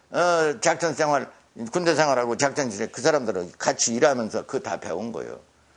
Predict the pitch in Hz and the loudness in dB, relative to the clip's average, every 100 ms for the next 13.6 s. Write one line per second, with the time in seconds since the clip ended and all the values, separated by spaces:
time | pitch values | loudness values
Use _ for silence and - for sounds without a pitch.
0 | _ - 190 220 156 143 143 170 151 147 | _ 0 4 4 6 6 6 2 2 2
1 | 139 156 135 156 139 127 123 - - - | 2 0 2 0 0 0 -2 -4 -10 -18
2 | - 123 135 120 - 202 185 156 165 135 | -8 2 2 2 0 4 4 6 4 4
3 | 117 123 127 113 123 110 98 127 98 67 | 4 2 2 2 -2 -2 -2 -2 -6 -12
4 | - _ _ _ _ _ _ _ _ _ | -18 _ _ _ _ _ _ _ _ _
5 | _ _ _ _ _ _ _ _ _ _ | _ _ _ _ _ _ _ _ _ _
6 | _ _ _ - 220 226 185 202 180 180 | _ _ _ 2 6 6 6 2 4 2
7 | 185 175 - - - 156 170 160 - - | 4 4 2 -8 -4 2 4 4 0 -10
8 | 127 - 165 185 170 156 151 139 113 131 | -4 -4 -2 0 0 2 2 2 0 2
9 | 151 151 143 135 - - - 202 147 156 | 2 2 2 0 0 -4 2 2 4 4
10 | 120 135 131 117 123 120 - 131 113 - | 4 2 0 -2 -2 -4 -6 -4 -4 -2
11 | 127 120 113 104 113 - 92 73 _ _ | 0 0 -2 -2 -2 -4 -6 -8 _ _
12 | _ - 196 208 185 - 151 180 160 143 | _ 0 4 4 4 2 2 2 2 2
13 | 156 151 - 135 117 110 | 4 4 2 -2 -2 -6